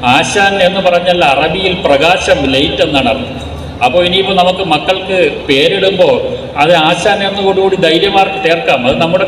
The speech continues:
ഗോത്രത്തിൻ്റെ പേരാണ്. അറബിയിൽ അത് ലൈറ്റാണ്, പ്രകാശമാണ്. ഞങ്ങൾ ഈ നാടിൻ്റെ പ്രകാശമാണ്.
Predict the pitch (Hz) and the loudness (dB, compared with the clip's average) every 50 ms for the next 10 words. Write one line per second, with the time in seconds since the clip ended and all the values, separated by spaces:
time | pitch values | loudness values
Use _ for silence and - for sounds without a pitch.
0 | 151 147 160 - 220 214 190 190 202 175 185 175 175 165 165 165 160 143 127 123 | 2 2 2 2 2 0 -2 -2 0 0 0 0 2 2 2 2 2 0 0 -2
1 | - - - - - - - - - 123 123 131 147 165 170 185 196 190 190 190 | -4 -6 -8 -10 -10 -12 -12 -4 -2 0 2 2 2 0 0 -2 -2 0 0 0
2 | 185 190 175 160 151 156 - - - 196 180 165 151 147 127 - - - 151 165 | 0 0 -2 0 0 0 -2 -2 -2 -2 -2 0 0 -2 -2 0 0 2 2 2
3 | 185 175 - 202 180 160 143 127 120 120 120 143 135 143 180 185 180 175 160 147 | 0 0 0 -2 -2 -2 -2 -2 -2 -2 0 0 2 2 2 2 2 2 2 2
4 | 143 156 175 185 190 185 185 180 - - 151 151 175 180 180 - 185 170 143 123 | 2 2 2 0 0 0 -2 -2 0 0 0 2 2 2 2 2 0 0 0 0
5 | 110 - | -2 -4